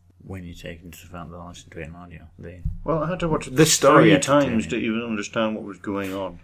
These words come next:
Speaker 1: Well, it's, uh, because of the construction on T V, and it was hard to follow, but once I'd listened through it again a second time on audio, and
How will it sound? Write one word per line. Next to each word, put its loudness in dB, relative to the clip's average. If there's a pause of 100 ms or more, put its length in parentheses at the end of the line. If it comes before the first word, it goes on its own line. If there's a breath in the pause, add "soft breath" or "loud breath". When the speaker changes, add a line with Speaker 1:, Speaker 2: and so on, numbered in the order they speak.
(200)
Speaker 1:
Well, 4
it's, 8
uh, 2 (500)
because 4
of -2
the 2
construction -2 (400)
on -2
T 0
V, -2
and -8
it -4
was 0
hard -4
to -14
follow, 0
but -4
once -4
I'd 2
listened -2
through 0
it 0
again -2
a -10
second -6
time -10
on -6
audio, -4
and -12